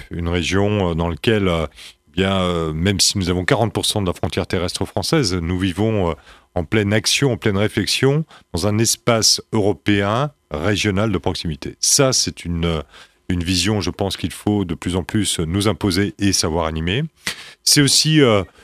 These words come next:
et vous connaissez mon appétence pour ces sujets, une, une région qui, euh, à travers le numérique, par exemple, à travers les nouvelles technologies, bien, euh, peut-être, euh, vraiment à la pointe. Je présenterai, euh, probablement, euh,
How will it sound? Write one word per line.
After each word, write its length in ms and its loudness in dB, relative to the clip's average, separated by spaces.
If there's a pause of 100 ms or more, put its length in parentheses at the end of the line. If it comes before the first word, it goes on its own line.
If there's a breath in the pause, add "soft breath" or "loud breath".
(300 soft breath)
et 60 -2
vous 100 -2
connaissez 420 4
mon 160 2
appétence 380 0
pour 160 -4
ces 100 0
sujets, 540 2
une, 320 2
une 320 2
région 560 2
qui, 320 0
euh, 240 4
à 80 -2
travers 240 0
le 100 2
numérique, 440 0
par 120 -2
exemple, 360 -4
à 20 -4
travers 380 -2
les 80 -2
nouvelles 240 0
technologies, 680 0 (420 loud breath)
bien, 300 2
euh, 500 0 (220)
peut-être, 480 0
euh, 640 -2
vraiment 400 2
à 20 0
la 100 -2
pointe. 340 -6 (100)
Je 440 0
présenterai, 520 -2
euh, 300 2 (140)
probablement, 600 0
euh, 60 -2